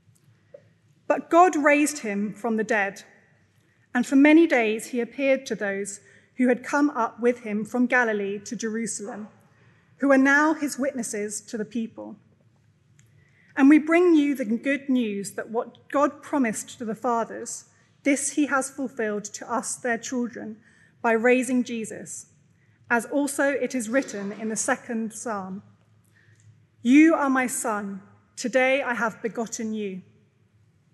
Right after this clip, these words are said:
And as for the fact that he raised him from the dead, no more to return to corruption, he has spoken in this way, "I will give you the holy and sure blessings of David."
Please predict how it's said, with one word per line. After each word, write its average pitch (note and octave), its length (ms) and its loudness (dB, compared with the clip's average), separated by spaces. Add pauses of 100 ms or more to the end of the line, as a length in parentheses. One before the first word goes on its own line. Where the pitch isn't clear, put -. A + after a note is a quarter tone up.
(760)
And C4+ 140 0
as F4 280 4
for - 80 -4
the E4+ 100 -2
fact - 400 -2
that B3+ 140 -4
he B3 140 -2
raised B3+ 380 0
him G#3+ 200 -6
from A#3 200 -2
the A3+ 80 -2
dead, G#3+ 400 -4 (640)
no C4+ 240 8
more C#4 280 6
to C4+ 160 -8
return A#3+ 460 -2
to B3 100 -10
corruption, A#3+ 640 -8 (580)
he C#4 140 0
has D4 180 2
spoken D4 560 2
in B3 300 -2
this A#3+ 260 -4
way, A3+ 360 -4 (1160)
"I C4 120 6
will C4+ 140 0
give D#4 340 -2
you G3+ 240 -6
the G3+ 240 -10
holy C4+ 340 0
and B3+ 180 -2
sure B3+ 360 2
blessings G3+ 520 -6
of G3+ 200 -16
David." G#3+ 500 -8